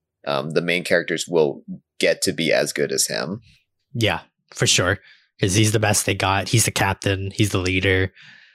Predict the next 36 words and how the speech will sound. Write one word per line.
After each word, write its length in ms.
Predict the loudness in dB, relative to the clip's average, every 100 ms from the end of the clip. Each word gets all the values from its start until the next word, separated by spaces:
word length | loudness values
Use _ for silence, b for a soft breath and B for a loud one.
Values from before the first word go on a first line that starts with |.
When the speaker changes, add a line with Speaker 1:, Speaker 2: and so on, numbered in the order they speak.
| b b -2
Speaker 2:
Uh, 520 | 0 0 -2 -4 -6 -4
I 40 |
think 180 | 0 2
there's 140 | 2 0
something 340 | 0 -2 -2
about 440 | -2 0 0 -2 -10 b b b b -2
respecting 520 | 0 2 0 2 0
and 120 | 0
following 400 | 0 2 4 4
him 280 | 6 4 4
and 100 | 2
then 440 | 2 2 0 -6 -10 0
realizing 520 | 0 2 2 2 0 0
that 160 | 0
you 120 | 0
gotta 460 | 2 2 0 -2 -4 b b b b _ _ -6 -4 4
beat 240 | 4 4
him 280 | 2 0 0
and 200 | -2 0
suppress 500 | -2 0 0 2 2
him 220 | 0 -2
to 120 | -4 0
be 120 | 2
able 180 | 2 -2
to 340 | 0 0 0 -2
continue 540 | -2 0 0 2 2 2
on 220 | 0 -2
with, 260 | -6 -4
uh, 340 | -2 -2 -2 -2
whatever 360 | 0 0 0 0
journey, 360 | 2 2 2
whatever 320 | 0 0 0 0
dream 340 | -2 -2 -2
that 140 | -2
you 120 | 0 0
have, 400 | 0 0 -4